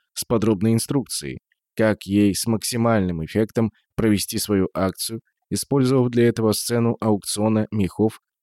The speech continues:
и драгоценностей. Даже если господин Завойчинский удалил свое письмо, компьютерные эксперты без труда смогут найти его следы.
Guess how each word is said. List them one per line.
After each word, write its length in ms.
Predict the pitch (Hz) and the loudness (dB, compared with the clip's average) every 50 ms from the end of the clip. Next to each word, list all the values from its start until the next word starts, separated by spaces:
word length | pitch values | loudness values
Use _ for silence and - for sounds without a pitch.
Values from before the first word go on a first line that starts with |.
| _ | _
и 60 | - 117 | -2 -2
драгоценностей. 920 | 98 110 113 - 101 92 - - - 69 65 57 60 117 - - - - - _ _ _ _ _ _ _ _ _ _ _ | 0 0 0 0 -2 -2 -4 -4 -10 -10 -12 -14 -14 -14 -14 -14 -16 -20 -20 _ _ _ _ _ _ _ _ _ _ _
Даже 220 | - 143 147 143 143 | -2 -2 0 2 2
если 280 | 135 139 131 - 139 | 2 2 2 0 0
господин 500 | 127 123 123 - - 127 120 127 135 123 | 0 0 0 0 0 0 2 2 2 2
Завойчинский 840 | 113 123 120 120 120 113 - - 127 123 117 110 - - 120 117 117 - | 2 2 2 2 2 2 0 0 -2 0 0 0 -2 0 2 2 2 2
удалил 480 | - 127 120 127 127 127 120 110 92 82 | 0 0 2 4 4 4 4 4 2 0
свое 380 | - - - 95 95 95 90 82 | -2 -4 -2 0 2 2 0 0
письмо, 420 | - 104 - - 143 147 151 143 _ _ _ _ _ _ _ - | -2 -4 -4 -2 0 0 0 -2 _ _ _ _ _ _ _ -2
компьютерные 640 | - - - - 143 147 - 147 123 131 127 123 | 0 0 0 2 0 0 0 0 -2 0 0 0
эксперты 420 | 113 - - - 156 143 - - 143 | -2 -4 -4 -2 -2 -2 0 0 0
без 220 | 127 139 131 - | 2 2 0 0
труда 360 | - 139 147 147 151 175 151 | 0 0 0 2 2 2 0
смогут 460 | 120 - - 104 101 90 80 - - - | 0 -2 -2 -4 -2 -2 -2 -4 -2 -2
найти 360 | 98 95 92 - - 110 113 | -2 -2 -2 -4 -4 -4 -2
его 280 | 104 95 80 85 87 | -2 0 0 0 -2
следы. 440 | - - - 87 82 65 65 65 - | -2 -2 -4 -6 -6 -6 -8 -12 -12